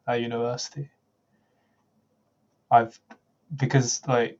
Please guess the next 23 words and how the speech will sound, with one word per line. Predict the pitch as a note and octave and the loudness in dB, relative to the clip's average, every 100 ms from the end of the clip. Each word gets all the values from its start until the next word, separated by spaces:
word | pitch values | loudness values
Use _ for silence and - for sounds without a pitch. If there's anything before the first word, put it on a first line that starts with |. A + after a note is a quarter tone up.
| - | -4
this | C#3 C#3 - | 0 0 2
year | B2 A#2+ A#2 | 2 2 0
is | A2+ - | -4 0
worth | A#2 B2 - | 0 0 -6
so | - - - A#2+ | -4 0 2 2
much | A#2+ C3+ - | 2 -4 -8
of | A#2+ | -2
my | A#2+ A#2 A#2+ - _ _ _ _ | 0 0 -4 -14 _ _ _ _
overall | A#2+ A#2+ A2+ A#2 A#2 A2+ A#2 | 2 2 0 -2 -2 -2 -6
university | A#2 A2+ A#2 - A#2 | -6 -4 -4 -4 -6
grade. | A#2 A2+ C3+ C#3 - _ _ _ _ _ - | -2 -2 -2 -8 -14 _ _ _ _ _ -10
It's | A#2 - | -6 0
eighty | A#2 A2+ | 2 2
percent | - - A#2 C#3+ - _ _ - | -2 0 0 -2 -14 _ _ -6
of, | A#2 A2+ _ _ _ _ _ _ _ | -6 -8 _ _ _ _ _ _ _
it's | C#3 C#3 | -2 2
worth | B2+ C3+ | 2 2
eighty | A#2 A#2 | -2 -4
percent | - A#2+ A#2 D3 _ - _ | -4 -4 -4 -10 _ -20 _
over | B2 A#2 | -2 -2
the | A2+ | -4
four | - A#2 | -2 0
years. | A2+ A2 A2+ A2 - - | 0 -2 -4 -8 -10 -14